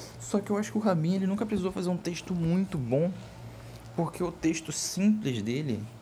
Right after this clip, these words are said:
já rende. As pessoas já gostam. E tá certo,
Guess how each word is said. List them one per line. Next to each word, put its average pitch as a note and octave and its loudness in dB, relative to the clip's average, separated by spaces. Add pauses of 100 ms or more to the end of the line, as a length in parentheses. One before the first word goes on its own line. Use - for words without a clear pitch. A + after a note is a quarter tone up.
(480)
já C#3+ 0
rende. F#3 2 (760)
As - -6
pessoas F3+ -2
já F#3 0
gostam. E3+ -2 (920)
E F#3+ 0
tá F3+ -4
certo, A#3+ -4